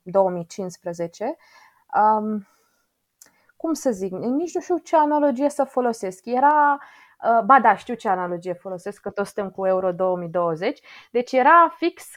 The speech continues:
ca și, uh, echipa națională a României, da, în campionatul național contra Manchester United. Adică nicio șansă, nicio, <laughs> absolut nimic.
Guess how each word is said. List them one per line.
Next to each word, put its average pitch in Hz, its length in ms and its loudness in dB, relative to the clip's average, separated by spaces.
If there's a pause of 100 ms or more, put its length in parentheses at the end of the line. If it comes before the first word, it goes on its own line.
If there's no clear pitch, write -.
ca 302 220 6
și, 269 840 -4
uh, 220 320 2
echipa 277 340 2
națională 262 480 4
a 254 60 10
României, 226 680 0 (280)
da, 269 360 4
în 277 100 0
campionatul 269 680 4
național 262 640 0
contra 269 680 6
Manchester 214 560 0
United. 202 460 -6 (640)
Adică 285 240 0
nicio 403 600 4
șansă, 190 640 0 (300)
nicio, 392 340 -6 (460)
<laughs> - 360 -4
absolut 403 520 0
nimic. 320 440 -8